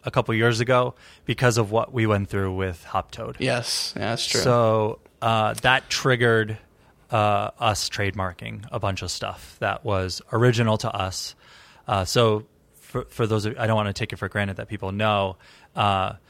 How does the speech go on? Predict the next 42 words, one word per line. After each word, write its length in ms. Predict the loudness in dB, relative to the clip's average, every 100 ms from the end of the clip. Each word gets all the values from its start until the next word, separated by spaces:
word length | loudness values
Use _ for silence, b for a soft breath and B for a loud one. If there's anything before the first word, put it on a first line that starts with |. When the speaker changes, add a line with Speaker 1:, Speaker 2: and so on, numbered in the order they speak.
| b
Speaker 1:
so 200 | 0 2
we 280 | 2 0 -2
built 380 | 2 4 4 2
and 140 | 0
launched 320 | 2 0 0
a 60 | -4
product 500 | 0 0 0 -4 -18 -8
that 240 | -4 -2
was 240 | -2 -6 -2
the, 320 | -2 -2 -4 -6
one 100 | -2
of 80 | 0
the 60 | 0
first 400 | 2 2 0 -8
exception 560 | -6 -2 -2 -2 -4
catching 460 | -2 -6 -4 -8 -8
applications. 800 | -4 -4 -4 -4 -4 -4 -8 -10 -20 B B B
And 120 | -4 0
there's 160 | 0
a 80 | 0
bunch 260 | 2 0 0
of 80 |
them 160 | -2 -2
now, 300 | -2 -2 -2
but, 220 | -4 -6 _ _ _ _ _ _ _ -20 -20 _
um, 380 | -2 -2 -2 -6 -16 B B
and 80 | -2
it 40 |
was 100 | 0
called 180 | 0 0
Hoptoad. 540 | 2 0 0 -2 -2 -6 _ b b b -4
And 380 | 0 2 0 -2
we 120 | -4
launched 340 | 2 2 4
that 160 | 2 2
in 60 | 0
two 120 | 0
thousand 340 | 0 0 -2
seven. 540 | -2 -2 0 -2 -6 -12 b b b
We 80 | -4
ran 280 | 0 2 2
it 160 | -4